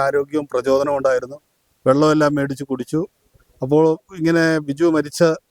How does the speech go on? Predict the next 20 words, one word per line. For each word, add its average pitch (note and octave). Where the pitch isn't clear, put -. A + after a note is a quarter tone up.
സംഭവം D3+
അറിയില്ലായിരുന്നു. C#3
എന്തായാലും E3
അവർക്ക് D#3
ബോധ്യപ്പെട്ടു. D#3+
ഇവിടെ D#3
നൂറുകണക്കിന് E3+
നാട്ടുകാരും D3+
പോലീസും D3
ഫയർഫോഴ്സും C#3+
എല്ലാം C#3+
ചേർന്ന് A#2
ഇവിടെ C#3+
വന്ന D3+
എല്ലാവരും D#3
തങ്ങളിൽ C#3+
കഴിയുന്ന D3
എല്ലാവിധ D3
സഹായം C3
ചെയ്തുകൊണ്ട് A#2+